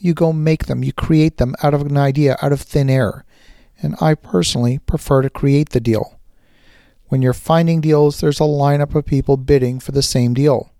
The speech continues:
It's truly an auction. A few weeks ago, a local realtor was proudly congratulating a client on social media for having purchased a property where there were multiple bidders.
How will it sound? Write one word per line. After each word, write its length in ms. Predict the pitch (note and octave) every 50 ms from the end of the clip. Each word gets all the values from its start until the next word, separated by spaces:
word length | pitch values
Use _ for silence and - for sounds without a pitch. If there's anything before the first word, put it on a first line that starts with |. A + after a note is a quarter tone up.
| _ _ _ _ _ _ _ _ _
It's 240 | - G3 E3+ - -
truly 300 | - - D3+ C3+ C#3 C#3
an 80 | C#3 C#3
auction. 440 | D3 D#3+ D#3 - - - B2+ A#2+ - _ _ _ _ _ _ _ _ _ _ - - _ _ _ _ -
A 60 | -
few 180 | F3 - G3 F#3+
weeks 280 | F#3 G3 F#3 - - D#3+
ago, 240 | C#3 C#3+ C3+ C#3+
a 80 | - D#3
local 340 | D3+ D#3+ D#3+ D3+ - D#3+ D3
realtor 540 | C#3+ D#3 E3 D#3 C#3 - B2+ B2+ D3 D#3+ - _ _ _ -
was 100 | - C3
proudly 500 | - - - C#3+ C3+ C#3+ D3+ D3+ D#3 D#3+
congratulating 720 | D#3 - - D#3+ C#3+ C#3+ C#3 C#3 - - D3 C#3+ C#3+ D3 D3
a 60 | D3
client 480 | - - - - D3+ C#3 C#3 C#3 C#3+ C#3+
on 140 | C#3 C3+
social 320 | - - C#3 C3 - - D3
media 400 | D3 D3+ D3+ C3 A#2+ A2+ B2 - - - - - - - - _ _
for 160 | _ - C#3 B2+
having 300 | C#3 C#3+ C#3+ D3+ C#3 -
purchased 420 | - C#3 C#3+ - - D#3 - -
a 60 | E3
property 460 | - - D3+ C3+ C3 - - C3+ C3+
where 200 | C#3 C3+ C3 C3
there 100 | C3 C3+
were 120 | C3 C#3+ C#3+
multiple 460 | C3+ B2+ B2 B2+ - C3+ C3+ C3 B2+
bidders. 480 | B2+ B2+ A#2+ - - - - - -